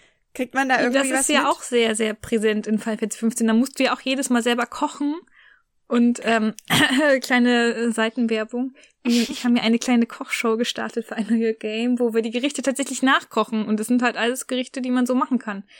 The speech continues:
Speaker 2: Da ist dann vielleicht mal, äh, ausnahmsweise, dass sie irgendein Fleisch von einem dieser Fantasy-Tiere nehmen, was es halt jetzt in echt nicht gäbe. Aber ich stelle mir vor, dass es dann sehr ähnlich zu Rindfleisch oder so sein würde.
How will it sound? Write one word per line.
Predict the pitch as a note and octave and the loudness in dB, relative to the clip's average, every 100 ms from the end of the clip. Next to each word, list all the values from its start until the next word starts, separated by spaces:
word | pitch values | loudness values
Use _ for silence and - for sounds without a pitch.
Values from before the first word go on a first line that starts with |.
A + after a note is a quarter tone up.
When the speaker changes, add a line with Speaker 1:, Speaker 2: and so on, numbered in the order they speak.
| - - - - | -20 -20 -20 -6
Speaker 2:
Da | A3 | -4
ist | A3+ | 0
dann | C4 B3 | 0 2
vielleicht | A#3+ A#3 A#3+ | 0 0 0
mal, | A#3 A3 A3 A3 G3+ G#3+ A3 G#3+ | 0 0 2 0 -4 -6 -6 -8
äh, | - | -6
ausnahmsweise, | G#3 A3+ A#3+ - F#3+ A3 A3 | -4 0 -2 -2 -2 -2 -2
dass | A3 | -6
sie | - | -2
irgendein | B3 C4 A#3+ | -2 2 0
Fleisch | - A#3 A3+ A#3+ | 0 0 0 0
von | A#3 G3+ | -2 0
einem | G#3+ A3 | 0 0
dieser | G#3+ | 0
Fantasy-Tiere | G3 A#3 B3 A3 - A#3 G#3+ G#3 | -2 -2 -2 -4 -4 -4 -2 0
nehmen, | G#3+ A3+ | 0 -2
was | A3 A3 | -4 -8
es | A3 | -10
halt | G3+ - | -10 -10
jetzt | A3 - - | -10 -12 -12
in | - G#3+ | -6 -4
echt | G#3+ - - | -4 -4 2
nicht | A#3+ C#4 - | 2 2 -6
gäbe. | - B3+ C4+ C#4 C#4+ - - - - _ | -4 0 0 -2 -4 -12 -20 -20 -20 _
Aber | - A3 | -2 0
ich | A3+ | 0
stelle | - A3 | 0 0
mir | A#3 | 0
vor, | A3 A3 A3 | -4 -6 -6
dass | G#3 | -8
es | - | -12
dann | G#3 G#3 A3 _ _ _ | -10 -10 -12 _ _ _
sehr | - A3 - | -4 -2 0
ähnlich | A3 A3 - | 0 0 0
zu | A3+ | -2
Rindfleisch | A3+ A3 - G3 F#3 - | 0 0 0 -6 -8 -8
oder | F#3+ G3 | -12 -10
so | F#3 | -12
sein | - E3+ G3+ | -12 -10 -4
würde. | G#3 C4+ C#4+ | 0 0 0